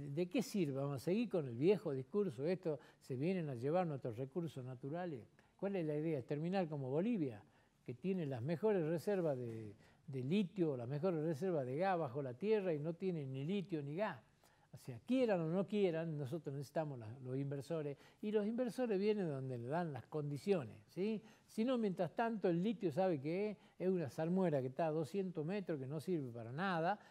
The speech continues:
porque si la tenés a doscientos metros no sirve ni para la agricultura, ni para la ganadería, o sea, ni como agua de consumo humano, ni para regar, ni para nada. O sea, la realidad es que va a seguir siendo un recurso natural abajo que no nos sirve para nada,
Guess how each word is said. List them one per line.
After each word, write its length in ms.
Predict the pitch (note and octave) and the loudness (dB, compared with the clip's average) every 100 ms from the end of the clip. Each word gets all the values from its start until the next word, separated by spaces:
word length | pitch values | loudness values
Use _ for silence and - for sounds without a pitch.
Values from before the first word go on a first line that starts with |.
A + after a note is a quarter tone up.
| - | -18
porque 200 | - A2+ | -10 -8
si 120 | A2 A#2+ | -8 -8
la 100 | A2+ | -2
tenés 240 | D#3 F3+ | 0 4
a 40 | |
doscientos 420 | E3 D#3 F3+ D#3 D3 | 4 2 0 0 -2
metros 280 | F3+ E3 | -2 -2
no 120 | C#3+ C#3 | -4 -4
sirve 340 | D#3+ C#3 B2+ | -2 -2 -4
ni 140 | B2 | -6
para 200 | A#2+ A#2 | -8 -8
la 120 | A#2 C3 | -6 -4
agricultura, 560 | C#3 C#3+ C#3 F3+ E3+ | -4 -4 0 0 0
ni 100 | C3+ | -2
para 180 | A#2 A2 | -8 -10
la 100 | A2 | -10
ganadería, 600 | B2 C#3+ D#3+ F3+ F3+ D#3 - - - | -8 -4 -2 2 2 2 -6 -20 -16
o 60 | |
sea, 200 | C#3+ D3+ | -6 -4
ni 160 | C#3 C#3 | -2 -2
como 280 | D3 C3 C#3 | -2 -2 0
agua 300 | F3 D#3 C3+ | 0 2 0
de 80 | A#2+ | 0
consumo 460 | D3 D3 E3 D3 | -2 0 0 0
humano, 420 | D3+ F#3+ F#3+ E3+ | 0 0 0 0
ni 120 | D3 B2+ | 0 0
para 220 | A#2 A2+ | -2 -2
regar, 360 | A2+ D3+ F#3+ | 0 4 4
ni 100 | F3 | 4
para 220 | D3+ E3+ G3+ | -2 -4 -2
nada. 400 | C4 D#3 A2 - _ _ _ | -2 -2 -6 -12 _ _ _
O 60 | D3 | -16
sea, 240 | - C3+ | -6 -4
la 160 | D3+ F#3+ | 0 0
realidad 640 | B3 A#3+ C4 C#4+ A#3+ A3+ - _ | 2 2 4 2 2 -4 -16 _
es 140 | G3 F#3 | -2 0
que 140 | G#3 | 2
va 120 | F3 | 2
a 40 | D3+ | 4
seguir 360 | G3 G#3+ A3+ | 4 4 2
siendo 300 | E3 G#3+ G3 | 2 2 2
un 60 | D#3 | 2
recurso 400 | E3+ F3 F#3+ D#3+ | 0 0 -4 -4
natural 380 | E3 D#3+ F#3 F3 | -6 -2 0 2
abajo 380 | F3 F3+ C#3+ C3+ | 2 2 -2 -4
que 80 | |
no 120 | C#3+ E3 | -4 -4
nos 120 | G#3+ | -2
sirve 260 | F3 E3+ | -2 0
para 240 | E3+ G3+ G3 | 0 0 -2
nada, 340 | G3+ G3+ G#3 | -2 -2 -4